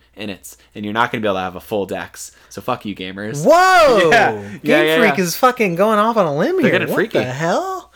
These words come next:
Speaker 1: And people hated it.
Speaker 2: Wow, why would Game Freak be so mean,
Speaker 1: I don't know, 'cause
Speaker 2: though?
Speaker 1: they're a developer and they wanna do their own thing. And people were like, "This is misleading. You guys told us we can transfer characters, we can do all this stuff. You launched a game that wasn't what was promised," and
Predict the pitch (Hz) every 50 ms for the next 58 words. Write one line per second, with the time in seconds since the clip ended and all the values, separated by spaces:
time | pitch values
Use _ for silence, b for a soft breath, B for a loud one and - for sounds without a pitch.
0 | B B 226 - - - 202 170 135 - - 233 190 240 254 240 190 131 104 92
1 | 87 139 165 214 269 302 320 302 269 220 214 233 269 311 302 - 330 339 320 -
2 | - 339 320 320 - 302 294 - - 285 277 262 240 240 269 277 233 160 123 113
3 | 104 92 - 208 269 285 233 214 196 - 202 175 180 180 180 185 185 185 175 160
4 | 139 101 98 98 98 - 107 104 101 101 101 98 95 95 92 92 92 95 90 90
5 | 90 87 87 87 87 - - 80 80 80 82 85 - - 139 139 - 131 120 117
6 | 117 110 107 - - 123 131 - 110 101 - 90 82 - - 147 196 214 196 190
7 | 190 185 185 185 180 B B B B B 107 101 110 107 101 101 98 - - 127
8 | 110 104 107 101 - - 104 - 98 95 - 104 95 80 - - 87 - _ -
9 | - 240 220 208 196 196 _ - 185 180 180 180 170 151 139 113 - 104 101 98
10 | 92 90 90 98 - - - 190 185 185 180 175 175 139 113 101 95 92 - -
11 | 101 98 101 98 98 95 90 - - 104 131 131 139 110 90 - _ - 95 -
12 | - - 196 190 185 190 190 185 175 - - -